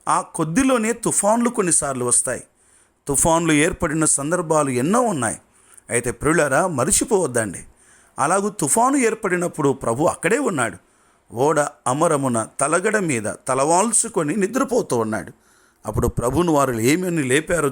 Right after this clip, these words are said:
చూశారా? "బోధకుడా, మేము నశించిపోతున్నాం, నీకు చింత లేదా?" అన్నారు. ప్రియ స్నేహితులారా, ప్రభువారు లేచి, "అల్పవిశ్వాసులారా" అన్నాడు. ఎందుకు ఆ మాట అన్నారు? వాళ్ళు భయపడడం తప్ప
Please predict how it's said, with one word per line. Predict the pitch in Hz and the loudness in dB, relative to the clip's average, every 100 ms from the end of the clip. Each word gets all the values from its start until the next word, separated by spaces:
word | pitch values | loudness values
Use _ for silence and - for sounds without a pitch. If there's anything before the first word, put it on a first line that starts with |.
| 135 | 0
చూశారా? | 131 135 131 240 - _ _ _ _ | 0 -2 -4 -6 -10 _ _ _ _
"బోధకుడా, | 120 147 240 269 208 147 190 | -4 0 0 0 -2 -2 -2
మేము | 190 180 | -2 -2
నశించిపోతున్నాం, | 165 156 262 285 - 214 170 151 127 101 - _ _ _ _ 123 | 0 0 0 -2 -2 0 -2 -2 -4 -4 -8 _ _ _ _ -4
నీకు | 127 127 | -2 0
చింత | - 123 147 185 | -2 -2 -2 0
లేదా?" | 151 120 120 | 0 0 0
అన్నారు. | 131 110 104 95 - _ _ _ _ _ | -2 -4 -4 -6 -12 _ _ _ _ _
ప్రియ | 110 110 107 | -6 -2 0
స్నేహితులారా, | - 117 143 147 131 110 180 269 _ _ _ _ - | 0 0 -2 0 -2 0 -2 -6 _ _ _ _ -8
ప్రభువారు | 117 131 165 135 131 | -4 0 2 2 2
లేచి, | 117 117 131 202 311 247 - _ _ _ _ - | 0 0 -2 -2 -4 -6 -10 _ _ _ _ -10
"అల్పవిశ్వాసులారా" | 113 147 254 254 - 226 220 - 185 170 156 143 | -6 -2 0 2 2 2 2 2 2 2 2 0
అన్నాడు. | 120 113 90 - _ _ _ _ - | -2 -4 -6 -12 _ _ _ _ -14
ఎందుకు | 127 208 214 | -8 -4 0
ఆ | |
మాట | 208 208 208 | 0 0 0
అన్నారు? | 208 202 208 202 220 - _ _ _ _ _ | 0 2 2 2 -2 -12 _ _ _ _ _
వాళ్ళు | 120 120 | -6 -6
భయపడడం | 87 131 185 156 139 123 | -2 -2 0 0 0 -2
తప్ప | 107 107 - | -4 -4 0